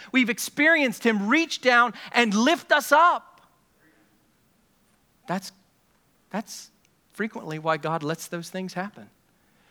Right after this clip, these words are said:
Because our greatest need is faith. Our greatest need is worship. And we don't have faith or worship when all the things go right and we're just sailing along in life and everything's happy.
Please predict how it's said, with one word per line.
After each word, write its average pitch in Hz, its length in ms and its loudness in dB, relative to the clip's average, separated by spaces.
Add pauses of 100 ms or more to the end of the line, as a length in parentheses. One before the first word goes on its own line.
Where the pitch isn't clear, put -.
Because 175 200 -4
our 160 120 2
greatest 175 440 -2
need 139 220 -4
is 104 100 -12
faith. 95 360 -16 (760)
Our 151 80 -6
greatest 185 400 0
need 185 160 -4
is 151 100 -8
worship. 120 600 -10 (540)
And 175 160 0
we 233 120 2
don't 302 180 2
have 240 180 4
faith 220 280 -4
or 196 60 -4
worship 175 500 -6 (160)
when 226 140 0
all 240 260 6
the 254 120 -4
things 233 300 0
go 226 180 4
right 190 340 4 (540)
and 254 100 2
we're 262 120 4
just 240 220 2
sailing 277 640 2
along 254 440 4
in 254 100 2
life 233 360 4
and 226 80 0
everything's 240 440 0
happy. 269 480 0